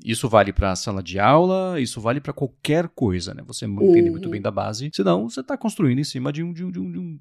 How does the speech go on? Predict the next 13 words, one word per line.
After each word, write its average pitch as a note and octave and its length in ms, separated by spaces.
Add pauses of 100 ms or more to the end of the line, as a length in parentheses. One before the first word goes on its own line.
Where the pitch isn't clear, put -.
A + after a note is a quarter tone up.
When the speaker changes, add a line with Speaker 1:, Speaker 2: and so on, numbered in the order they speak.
Speaker 1:
uma C#3 120
areia C3 400
movediça, C3 760
Speaker 2:
<laughs> - 20
Speaker 1:
sei G3 160
lá. G#2+ 380
Speaker 2:
Exato. F3+ 500
Speaker 1:
Use A#2 140
a B2+ 40
sua A2 500
analogia, A2+ 580
né? F2+ 140 (380)
Speaker 2:
Nossa, D4 300